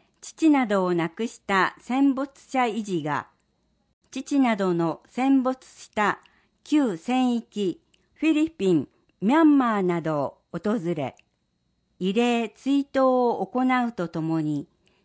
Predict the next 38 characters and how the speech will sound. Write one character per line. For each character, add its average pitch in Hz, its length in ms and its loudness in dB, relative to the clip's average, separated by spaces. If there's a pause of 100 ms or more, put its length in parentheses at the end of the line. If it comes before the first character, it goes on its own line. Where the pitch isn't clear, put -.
同 277 260 0
地 277 300 -6
域 240 200 -6
の 175 180 0
住 180 300 -4
民 190 260 -2
と 160 360 -6 (260)
友 254 260 -2
好 269 300 0
親 254 360 -2
善 185 320 0
を 233 200 0 (160)
図 180 140 -2
り 165 140 0
ま 160 160 -2
す。 - 260 -20 (1200)
こ 247 120 0
の 277 180 4
事 247 160 -4
業 214 300 0
は 151 260 -6 (280)
厚 285 240 0
生 254 360 -2
労 269 280 0
働 269 280 0
省 180 260 -4
か 175 180 -6
ら 151 300 -6
補 285 140 -4
助 277 140 0
を 190 240 0
受 160 160 -6
け 156 320 -8
実 156 160 -10
施 240 300 -10
し 208 160 -8
ま 190 180 -2
す。 - 260 -20